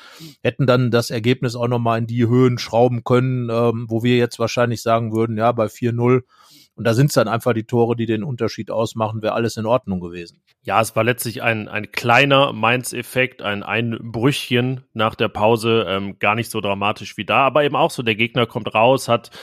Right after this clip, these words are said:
Speaker 2: ein bisschen umgestellt, der, ähm, Taktikblogger von Borussia Explained hat das nochmal gezeigt, auch in seinen, in seinen Schaubildern,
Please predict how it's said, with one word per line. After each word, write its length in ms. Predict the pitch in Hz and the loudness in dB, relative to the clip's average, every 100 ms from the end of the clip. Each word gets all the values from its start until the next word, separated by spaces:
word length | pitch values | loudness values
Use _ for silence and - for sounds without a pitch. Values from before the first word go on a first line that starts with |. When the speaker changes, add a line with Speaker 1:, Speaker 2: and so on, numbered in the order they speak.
| - - - | -20 -20 -6
Speaker 2:
ein 60 | |
bisschen 260 | 120 139 135 | 0 0 0
umgestellt, 800 | 123 143 135 - 127 127 127 117 | -4 -2 -2 0 2 2 2 0
der, 360 | 107 104 104 - | 2 2 0 -2
ähm, 440 | 101 98 98 95 110 - - | -4 -4 -6 -10 -12 -14 -10
Taktikblogger 920 | - 135 117 98 110 110 110 107 104 - | -6 -6 -6 -4 0 2 4 4 2 -2
von 200 | 101 98 | -6 -4
Borussia 440 | 98 127 - 107 | 0 0 2 0
Explained 580 | - - - 113 123 107 | -2 -6 -4 0 0 -2
hat 140 | 113 | -4
das 160 | 110 - | -4 -4
nochmal 260 | 107 107 | -2 0
gezeigt, 500 | 104 101 - 110 110 | 0 -4 0 2 2
auch 220 | - 104 - | 0 0 0
in 140 | 101 | -2
seinen, 320 | 104 98 101 | 0 0 -2
in 100 | 104 | -6
seinen 240 | 101 101 92 | -2 -2 -2
Schaubildern, 800 | - 107 104 107 104 104 104 | 0 2 2 0 0 0 -2